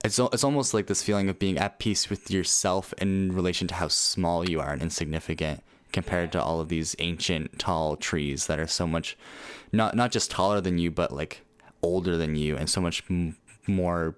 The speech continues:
massive and vast than you can kind of imagine.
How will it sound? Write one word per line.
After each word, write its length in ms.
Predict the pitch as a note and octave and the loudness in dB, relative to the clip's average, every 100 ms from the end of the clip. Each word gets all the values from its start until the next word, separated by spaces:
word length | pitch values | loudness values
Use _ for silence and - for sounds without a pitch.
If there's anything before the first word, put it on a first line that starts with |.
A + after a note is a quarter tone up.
| _ - | _ -6
massive 600 | F2+ D2+ C#2+ - D#2 C#2 | -2 -2 -2 -2 -2 -2
and 140 | C#2+ D#2 | -2 0
vast 600 | D#2 - C#2+ - - - | 0 -2 -6 -8 -10 -6
than 140 | D#2 | -4
you 120 | D2+ | -4
can 160 | - E2 | -4 -4
kind 160 | E2+ D#2 | -4 -2
of 60 | |
imagine. 520 | D#2 D2 D2+ D#2 F2 | -2 -2 -4 -4 -6